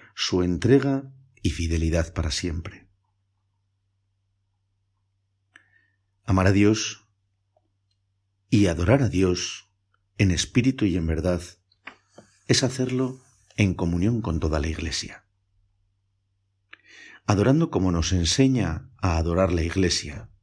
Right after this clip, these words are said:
guiada por el Espíritu Santo que constantemente ora en nosotros palabras inefables que expresan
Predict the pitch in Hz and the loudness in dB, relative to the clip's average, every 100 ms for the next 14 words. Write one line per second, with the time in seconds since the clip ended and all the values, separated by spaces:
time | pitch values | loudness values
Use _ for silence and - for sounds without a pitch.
0 | _ _ _ _ - 82 85 95 110 - | _ _ _ _ -4 0 2 2 0 -2
1 | 82 73 76 - 104 107 107 - 107 104 | -2 -2 -4 0 0 0 -2 0 0 0
2 | 123 127 - - - - 104 - 90 - | -2 -4 -8 -16 -16 -4 -2 0 0 2
3 | 135 143 131 104 113 110 117 113 - _ | 2 2 2 2 2 0 -2 -2 -8 _
4 | _ _ 123 131 120 92 80 80 92 87 | _ _ 4 4 2 0 0 0 0 2
5 | 95 - - - - - - - 104 98 | 2 0 -8 -20 -20 -20 -20 -2 2 2
6 | 123 135 127 - - - - 104 87 - | 2 0 -4 -6 -8 -12 -2 0 0 2
7 | 110 104 104 101 - - _ _ _ _ | 2 4 2 2 -4 -8 _ _ _ _
8 | _ _ _ 113 92 - - 123 127 92 | _ _ _ 2 2 2 2 2 2 -2
9 | 85 76 | -4 -6